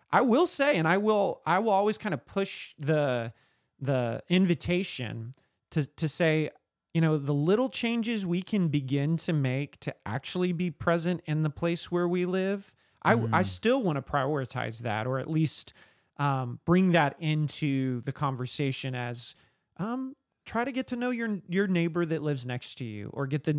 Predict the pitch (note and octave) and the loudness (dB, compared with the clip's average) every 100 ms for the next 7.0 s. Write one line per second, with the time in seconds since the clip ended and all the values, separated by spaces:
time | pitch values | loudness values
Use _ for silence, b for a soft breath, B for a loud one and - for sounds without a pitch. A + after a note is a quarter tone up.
0 | C#3+ D3 D#3 D3 D3+ D3+ D3+ D#3 D3 D#3+ | 0 0 -2 0 2 4 2 2 -2 -4
1 | D#3+ - - D3+ D3 C3+ D3 C3+ - C3 | -4 -4 -6 -4 -2 -2 -4 -6 -6 -6
2 | - B2 - - A2 A2 A#2 b b b | -6 -10 -10 -10 -10 -10 -12 b b b
3 | b - C3 B2+ A#2+ A#2+ A2+ A2+ D3 _ | b -6 -4 -2 -4 -6 -10 -14 -18 _
4 | - _ _ _ _ D3+ G#3+ G#3 B3 C#4+ | -20 _ _ _ _ -10 0 0 2 -2
5 | - A#3 G#3 E3 - - - E3 G3 G3 | 2 4 4 2 -6 -10 -4 2 4 2
6 | - F3+ - b b b _ _ - | 0 -4 -4 b b b _ _ -18